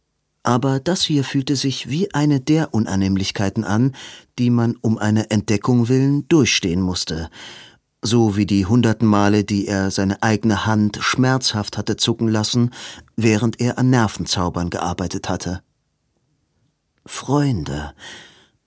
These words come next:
hatte Robin gesagt. Freunde durften wichtige Dinge miteinander besprechen. „Ich, äh, weiß, wie es ist, sich so etwas sehnlich zu wünschen“,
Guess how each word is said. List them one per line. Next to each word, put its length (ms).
hatte 240
Robin 380
gesagt. 560
Freunde 460
durften 500
wichtige 440
Dinge 260
miteinander 500
besprechen. 600
„Ich, 400
äh, 420
weiß, 680
wie 220
es 140
ist, 380
sich 220
so 160
etwas 440
sehnlich 460
zu 200
wünschen“, 480